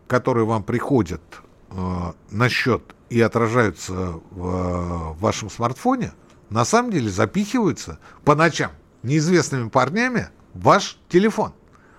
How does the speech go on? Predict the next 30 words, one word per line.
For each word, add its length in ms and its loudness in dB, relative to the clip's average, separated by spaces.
Вы 140 6
открываете 520 0
телефон 500 -2
и 100 4
видите, 360 2
а 140 4
там 180 4
пришли 360 -6
деньги. 360 -6
Ну, 180 4
то 100 2
есть 140 0
кто-то 320 2
ночью 580 0
запихнул 540 -4
туда 240 4
деньги, 260 -2
и 40 0
всё 180 -4
нормально. 380 -2
Но 560 2
все 160 0
же 80 -2
понимают, 320 0
что 160 -4
это 160 -2
ерунда, 320 0
это 160 0
глупости. 400 -4
А, 380 0